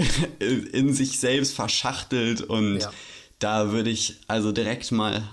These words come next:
Speaker 1: eine Lanze für twenty forty-nine brechen.
Speaker 2: Okay. Ähm, ich stehe noch so ein bisschen zwischen den Stühlen, ehrlich gesagt. Also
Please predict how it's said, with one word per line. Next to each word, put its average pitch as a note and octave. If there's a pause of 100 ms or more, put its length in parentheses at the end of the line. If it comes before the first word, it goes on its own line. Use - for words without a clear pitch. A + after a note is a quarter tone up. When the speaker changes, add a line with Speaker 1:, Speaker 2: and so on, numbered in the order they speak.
Speaker 1:
eine G#2+
Lanze G#2+
für G2 (800)
twenty G2+
forty-nine G2
brechen. - (580)
Speaker 2:
Okay. C3+ (560)
Ähm, C3 (720)
ich - (220)
stehe -
noch D#3+
so C3+
ein -
bisschen C#3+
zwischen D3
den B2+
Stühlen, D#3+
ehrlich A#2
gesagt. A#2+
Also B2